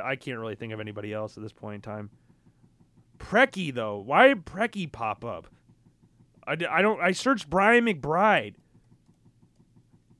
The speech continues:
There's no reason Preki was, I don't even know how Eddie Johnson popped up, 'cause I didn't search Johnson.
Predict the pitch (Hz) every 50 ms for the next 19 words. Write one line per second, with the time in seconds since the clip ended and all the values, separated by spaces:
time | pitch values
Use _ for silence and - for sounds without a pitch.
0 | _ _ _ _ _ _ _ _ _ _ - - 196 196 175 190 214 220 226 220
1 | 220 226 220 190 202 196 175 - 202 190 160 185 185 180 175 165 180 190 247 285
2 | 302 294 285 254 262 254 247 254 254 277 294 226 247 226 160 143 165 190 214 240
3 | 226 - 214 180 143 135 120 113 104 - - 101 95 - - _ _ _ _ _
4 | _ - - 220 240 262 247 - - - 214 247 190 - - 170 180 190 226 247
5 | 226 - 110 107 104 110 131